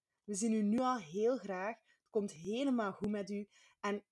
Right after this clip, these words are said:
ik kan al niet wachten om u te knuffelen en u goed te leren kennen. Superveel dikke kusjes van je tante Fiber. Tjokus, bijkes.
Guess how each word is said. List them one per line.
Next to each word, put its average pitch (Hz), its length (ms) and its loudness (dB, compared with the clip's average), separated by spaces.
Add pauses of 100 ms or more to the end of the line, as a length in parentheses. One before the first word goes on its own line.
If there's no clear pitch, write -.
ik 220 140 -4
kan 208 160 2
al 202 120 0
niet 202 200 0
wachten 214 560 0
om 202 160 -2
u 196 60 0
te 196 140 -12
knuffelen 202 520 -6
en 185 160 -8
u 170 80 -6
goed 202 180 -6
te 175 120 -8
leren 165 280 -10
kennen. 151 360 -16 (280)
Superveel 262 540 0
dikke 254 300 -4
kusjes 302 600 -2
van 196 160 -4
je 175 200 -4
tante 294 340 4
Fiber. 254 600 0 (180)
Tjokus, 370 420 6
bijkes. 330 960 2